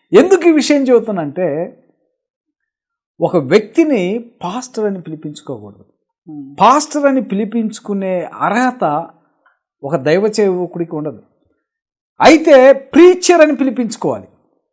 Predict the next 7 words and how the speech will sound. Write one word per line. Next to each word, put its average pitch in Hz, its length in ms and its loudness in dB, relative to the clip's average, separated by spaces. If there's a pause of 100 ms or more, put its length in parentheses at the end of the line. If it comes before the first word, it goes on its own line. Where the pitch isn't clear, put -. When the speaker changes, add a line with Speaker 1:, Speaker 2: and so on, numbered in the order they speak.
(680)
Speaker 1:
పాస్టర్ 294 420 -2
అంటే 302 240 2
అర్థము 277 640 2 (460)
కాపరి. 269 480 2 (1200)
గొర్రెల 311 440 6
కాపరి 277 1000 0
తన 247 140 -2